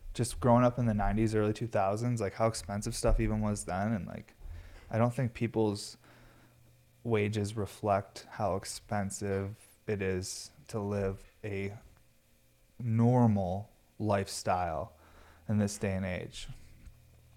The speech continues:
But what's normal, right? I guess it's whatever the media paints for us. So if they tell us we're all supposed to have our own car and house and be married, that's what we're supposed to do. And if we don't do that, we're failing.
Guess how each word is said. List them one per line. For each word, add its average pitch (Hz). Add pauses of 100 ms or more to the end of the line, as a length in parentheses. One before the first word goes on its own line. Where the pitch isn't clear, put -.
(560)
But 127
what's 120
normal, 107
right? 104
I 110
guess 107
it's -
whatever 107
the 104
media 104 (500)
paints 113
for 101
us. - (440)
So -
if 107
they 107
tell 107
us 107
we're 110
all 101
supposed 104
to 98
have 101
our 104
own 107
car 107
and 107
house 101
and 107
be 101
married, 107
that's 101
what -
we're -
supposed -
to 104
do. 107
And 113
if 104
we 107
don't 95
do 104
that, 110
we're -
failing. 110